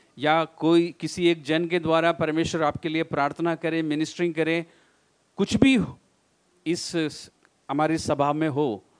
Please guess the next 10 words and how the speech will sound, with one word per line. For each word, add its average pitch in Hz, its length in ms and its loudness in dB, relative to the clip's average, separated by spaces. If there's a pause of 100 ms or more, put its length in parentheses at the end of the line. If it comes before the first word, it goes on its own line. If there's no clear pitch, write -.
(420)
उसमें 196 580 2 (1200)
ऐसा 165 300 4
होना 196 420 8
चाहिए 208 460 6
कि 233 160 0
अगर 208 280 6
आप 214 200 10
परेशानी 185 580 2
में 196 160 2
हैं, 165 380 -2